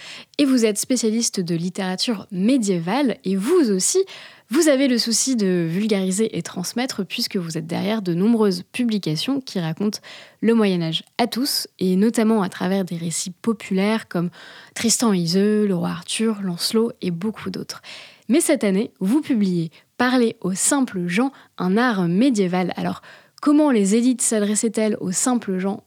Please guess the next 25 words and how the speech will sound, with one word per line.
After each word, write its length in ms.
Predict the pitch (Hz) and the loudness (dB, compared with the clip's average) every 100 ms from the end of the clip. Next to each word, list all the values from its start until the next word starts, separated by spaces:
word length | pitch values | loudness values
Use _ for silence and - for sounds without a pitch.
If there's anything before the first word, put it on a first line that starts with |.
| - | 0
au 100 | 247 | 4
Moyen-Âge ? 540 | 247 185 170 208 277 | 4 2 2 2 0
C'est 140 | - 185 | -2 -2
toute 220 | 269 262 | -2 -2
la 80 | 214 | -2
question 340 | 202 - 262 | -2 -2 -2
qui 140 | - | -2
va 80 | 190 | -4
nous 200 | 170 165 | -4 0
intéresser 540 | 214 226 202 190 - - _ | 0 0 -4 -2 -6 -10 _
aujourd'hui. 480 | 254 220 175 170 330 - - - - | -2 0 -2 0 -2 -2 -12 -14 0
Et 100 | 381 | 0
pour 180 | 294 254 | 2 -4
commencer, 380 | - 196 196 330 359 - | -2 -4 -2 -4 -6 -6
arrêtons-nous 460 | 240 254 277 254 277 | -2 0 0 0 -2
sur 180 | 269 196 | -4 -8
le 120 | 175 | -10
titre 480 | - 330 - - - _ _ | -10 -12 -12 -18 -20 _ _
de 120 | 196 190 | -4 -4
ce 160 | 175 | -4
livre, 380 | 180 285 254 185 - - - - | -4 -4 -4 -6 -8 -20 -20 -6
euh, 140 | 190 185 | -4 -4
qui 140 | 220 | -6
s'appelle « 380 | 214 208 226 208 | -4 -2 -2 -4
Parler 500 | - 233 233 233 | -2 0 0 -2